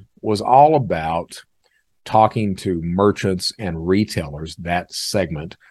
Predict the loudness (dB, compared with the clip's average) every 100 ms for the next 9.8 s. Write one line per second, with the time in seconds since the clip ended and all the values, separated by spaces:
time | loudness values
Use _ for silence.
0 | _ -6 -6 0 0 0 -2 0 2 0
1 | -6 -10 -20 -20 _ _ 2 4 4 2
2 | 2 0 0 0 -2 -2 -2 -8 -6 -8
3 | -8 -10 -8 -10 -8 -8 -4 0 0 2
4 | 2 2 0 -2 -4 -8 -6 -8 -10 -12
5 | -16 -8 -4 -4 -4 -10 -8 -12 -14 -14
6 | -14 -14 -16 _ _ -4 -2 2 4 4
7 | 2 -2 -2 -2 -6 -6 -6 -10 -10 -2
8 | 0 0 -4 -6 -4 -4 -4 -4 -6 -4
9 | -4 -4 -6 -6 -8 -10 -12